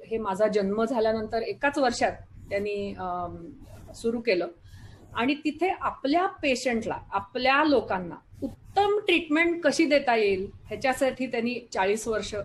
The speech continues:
धडपड केली. त्यांनी मला स्वतःहून कधीच सांगितलं नाही की अमेरिकन प्रॅक्टिस सोड, इथे ये. किंबहुना ते म्हणाले की दोन देशांमध्ये प्रॅक्टिस करणं काही अशक्य नाही आणि तेव्हा फक्त मी second इयरला होते ईएनटीच्या.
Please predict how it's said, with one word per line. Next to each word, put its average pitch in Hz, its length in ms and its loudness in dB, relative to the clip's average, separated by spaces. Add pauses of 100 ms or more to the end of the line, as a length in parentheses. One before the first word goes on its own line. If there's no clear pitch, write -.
(140)
धडपड 175 340 -4
केली. 156 240 -12 (920)
त्यांनी 277 240 4
मला 320 280 8
स्वतःहून 339 580 4
कधीच 339 440 6
सांगितलं 285 440 2
नाही 170 160 -4
की 220 140 -6
अमेरिकन 220 460 0
प्रॅक्टिस 226 420 -2
सोड, 202 340 -2
इथे 208 240 -4
ये. 185 360 -2 (720)
किंबहुना 311 600 4
ते 330 160 2
म्हणाले 320 420 4
की 330 140 0
दोन 277 520 4
देशांमध्ये 349 580 2
प्रॅक्टिस 302 540 -2
करणं 240 460 0 (440)
काही 320 180 6
अशक्य 339 420 2
नाही 226 320 0 (480)
आणि 269 140 0
तेव्हा 294 500 4
फक्त - 240 2
मी 349 220 8
second 311 560 2
इयरला 294 300 6
होते 214 440 0
ईएनटीच्या. 208 500 -2